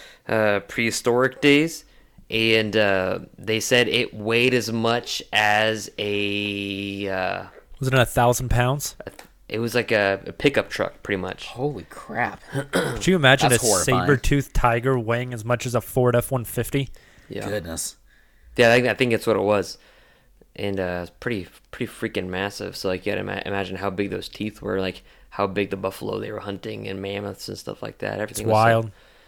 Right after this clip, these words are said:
Speaker 1: so much bigger back then, and then humans started hunting them.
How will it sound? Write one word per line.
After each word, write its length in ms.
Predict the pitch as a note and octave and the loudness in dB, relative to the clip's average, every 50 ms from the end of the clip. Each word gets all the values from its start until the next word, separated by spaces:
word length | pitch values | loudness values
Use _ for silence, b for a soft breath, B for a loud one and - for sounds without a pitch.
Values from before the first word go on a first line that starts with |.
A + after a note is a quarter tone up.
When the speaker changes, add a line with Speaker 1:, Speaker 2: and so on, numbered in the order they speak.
| b b b b b | b b b b b
Speaker 1:
so 180 | _ - - G2+ | _ -10 -8 -8
much 220 | G2+ G2+ G2 - | -8 -8 -10 -10
bigger 240 | - A2 G#2+ G#2 G#2 | -12 -10 -6 -6 -6
back 300 | G2+ G2+ F#2+ F#2 - _ | -4 -4 -8 -8 -8 _
then, 160 | - F#2 G2 | -8 -8 -6
and 80 | G2 G2+ | -6 -6
then 140 | G2 F#2+ F2+ | -6 -8 -6
humans 260 | G#2+ G#2+ G2+ G2 F2+ | -6 -4 -4 -4 -4
started 200 | - G2 G2+ F#2+ F2+ | -6 -6 -6 -6 -8
hunting 300 | G#2 G2 - F#2+ F#2 F#2+ | -10 -10 -8 -8 -10 -8
them. 200 | G2 F2+ F#2 | -12 -14 -14